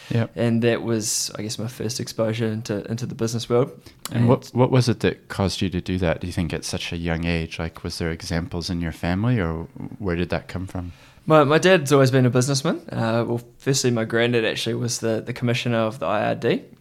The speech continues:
Speaker 1: Okay.
Speaker 2: Uh, so there's, there's been a bit of a, I guess, a, a business background through the, through the Simcock line. My, uh, my father's been a, a really successful,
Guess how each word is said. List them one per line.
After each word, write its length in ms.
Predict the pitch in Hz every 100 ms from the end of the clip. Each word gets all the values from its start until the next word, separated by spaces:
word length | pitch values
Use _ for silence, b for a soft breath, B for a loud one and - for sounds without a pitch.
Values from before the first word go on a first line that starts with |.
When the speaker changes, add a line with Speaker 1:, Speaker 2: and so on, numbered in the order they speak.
| -
Speaker 1:
Okay. 140 | - 117
Speaker 2:
Uh, 100 | 110
so 160 | -
there's, 320 | 107 110 113 -
there's 160 | 110
been 180 | 120 107
a 20 |
bit 140 | 104 104
of 220 | 107 107
a, 180 | 107 123 139 -
I 140 | -
guess, 220 | 113 117
a, 160 | - 113 -
a 80 |
business 400 | 120 120 117 107
background 540 | 120 104 - 113 113 117 127 B B
through 220 | - 107
the, 180 | 110 107
through 220 | - 117
the 100 | 113
Simcock 420 | 117 117 120 110
line. 460 | 113 113 113 113 117 B B B B
My, 320 | 101 104 110
uh, 180 | 110 104
my 160 | 78 117
father's 420 | - 117 117 117
been 200 | 110 110
a, 220 | 104 101
a 80 | 107
really 180 | 107 113
successful, 720 | - - 127 - 113 107